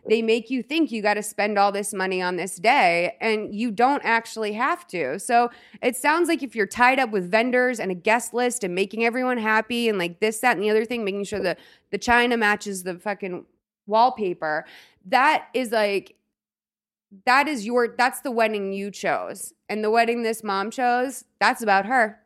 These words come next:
honey. It wa-, it was about you to have the type of wedding you did. If you didn't, if you let your parents hijack your day, what a, what a weird choice to start your relationship on. Is like, um, the first day of the rest of my life,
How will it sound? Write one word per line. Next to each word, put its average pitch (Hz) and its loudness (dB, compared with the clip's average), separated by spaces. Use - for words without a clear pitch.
honey. 185 -6
It 240 2
wa-, 214 2
it 247 2
was 240 -4
about 240 2
you 233 -2
to 233 -4
have 220 0
the 202 -4
type 202 -4
of - -16
wedding 196 0
you 190 -4
did. 185 0
If 220 -8
you 262 0
didn't, 311 2
if 392 -6
you 254 -2
let 220 0
your 247 -2
parents 214 -2
hijack 269 -2
your 190 -2
day, 180 2
what 240 4
a, 349 6
what 220 0
a 349 4
weird 240 2
choice 240 -4
to 226 -6
start 208 0
your 220 2
relationship 208 -4
on. 110 -10
Is 233 0
like, 226 2
um, 220 2
the 240 0
first 277 -2
day 247 2
of 240 0
the 220 2
rest 214 -2
of 214 -8
my 185 -2
life, 190 0